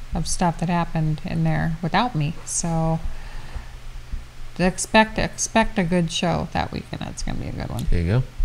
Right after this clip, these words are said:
Speaker 1: We're gonna try to see if, if we can get a hold of, um, I know the E-, E V Ps are on the YouTube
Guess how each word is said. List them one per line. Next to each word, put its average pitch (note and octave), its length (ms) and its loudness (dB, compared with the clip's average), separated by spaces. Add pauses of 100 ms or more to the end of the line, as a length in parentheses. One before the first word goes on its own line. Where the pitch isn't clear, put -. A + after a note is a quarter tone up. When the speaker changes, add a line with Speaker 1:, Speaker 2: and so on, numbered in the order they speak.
(500)
Speaker 1:
We're G3 80 0
gonna G3 240 2
try F3+ 220 0
to E3 80 2
see F3 260 0
if, D#3+ 320 -2
if - 180 2
we E3 100 2
can D#3+ 180 0
get D#3+ 160 0
a D#3+ 60 0
hold D#3+ 300 -2
of, D3 220 0 (360)
um, D3 500 -2 (300)
I E3+ 80 -2
know E3 140 2
the D3+ 100 -2
E-, D3+ 360 0
E F3 120 0
V E3 460 2
Ps - 140 -2
are D#3+ 80 0
on D#3 240 2
the D3+ 60 2
YouTube D#3 600 2